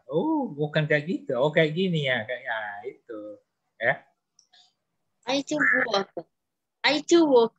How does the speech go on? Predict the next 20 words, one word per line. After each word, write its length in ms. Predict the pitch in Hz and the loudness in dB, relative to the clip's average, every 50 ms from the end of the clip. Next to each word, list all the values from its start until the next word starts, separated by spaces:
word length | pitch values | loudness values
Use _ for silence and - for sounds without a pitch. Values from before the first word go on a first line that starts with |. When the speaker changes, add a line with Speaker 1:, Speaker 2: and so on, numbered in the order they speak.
| 190 175 160 | -4 -2 0
Speaker 2:
Itu 240 | 240 302 311 - 381 | 0 0 4 4 4
yang 160 | 339 294 277 | 6 4 4
paling 400 | 269 269 262 247 220 226 233 240 | 2 2 2 4 4 2 2 2
enak 160 | 226 202 208 | 2 2 2
diucapkan. 480 | 226 220 220 - 226 - - - 190 - _ _ _ _ _ _ _ - | 2 0 0 0 -4 -6 -4 -6 -10 -12 _ _ _ _ _ _ _ -2
Speaker 1:
<laughs> 760 | - - - - 190 170 - - 156 - - 123 - - - _ - | -2 -2 0 0 0 0 0 -2 -10 -10 -10 -14 -14 -16 -20 _ -2
Ya, 560 | 233 285 330 311 - 330 - - - - - - - | 2 2 2 2 0 -2 -6 -12 -12 -12 -12 -14 -14
terserah, 320 | - - - 117 110 107 | -12 -8 -6 -4 -2 0
Hel. 240 | 110 127 127 127 127 - - - _ _ _ - | 2 2 2 2 0 -4 -12 -20 _ _ _ 2
Kalau 240 | 185 180 196 208 | 4 6 6 6
saya 160 | 202 214 214 220 214 | 6 8 6 6 6
mah 160 | 226 233 208 | 6 4 4
semua 320 | - 202 185 180 196 208 196 | 4 2 0 2 2 2 4
enak. 480 | 180 190 185 196 214 208 - - - | 2 2 2 2 2 2 0 -2 -6
Speaker 2:
<laughs> 840 | - 262 254 330 453 - - 359 320 - 349 302 285 254 - _ _ _ _ _ - | -6 -4 -4 -4 -2 2 4 4 6 6 6 4 4 0 -6 _ _ _ _ _ 0
Speaker 1:
Gardner. 460 | - 202 190 175 - 156 127 113 107 95 - _ _ _ - | 0 0 0 -2 -6 -10 -12 -12 -14 -14 -18 _ _ _ -2
Gardner 360 | 139 165 175 180 196 202 202 214 | -2 0 0 2 0 0 0 0
itu 140 | 208 240 220 | -2 -2 2
kan 320 | 226 233 233 220 190 185 - - | 4 4 2 2 -2 -12 -10 -4
kayak 400 | - 180 185 190 185 - - | 0 2 2 2 0 -4 -12